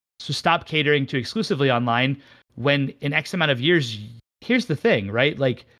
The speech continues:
we have a very unique cross-section of pop culture that allowed tabletop to flourish in the past few years. You have things like Stranger Things that put it into vogue. You had cartoons making fun of it for years,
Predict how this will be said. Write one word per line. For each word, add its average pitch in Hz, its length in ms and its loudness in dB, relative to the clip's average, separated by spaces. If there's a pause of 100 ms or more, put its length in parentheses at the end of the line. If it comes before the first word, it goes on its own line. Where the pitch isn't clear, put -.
(200)
we 160 360 2
have 190 520 0 (260)
a 143 80 2
very 143 360 2
unique 165 520 0
cross-section 160 720 -2
of 143 140 -2
pop 127 280 0
culture 123 400 0
that 117 100 0
allowed 120 640 2 (120)
tabletop 117 520 -4
to 113 100 -8
flourish - 500 -14 (400)
in 139 80 -2
the 135 80 0
past 123 240 0
few 113 100 -4
years. 90 240 -10 (420)
You 120 140 -2
have 120 180 2
things 165 220 0
like 170 120 2
Stranger 147 360 2
Things 139 380 0
that 135 120 -2
put 135 160 -4
it 127 60 -2
into 131 180 -2
vogue. 107 280 -4 (380)
You 131 160 2
had 151 240 2
cartoons 220 560 2
making 151 320 0
fun 262 240 2
of 151 120 2
it 127 120 -2
for 143 140 -4
years, 123 600 -2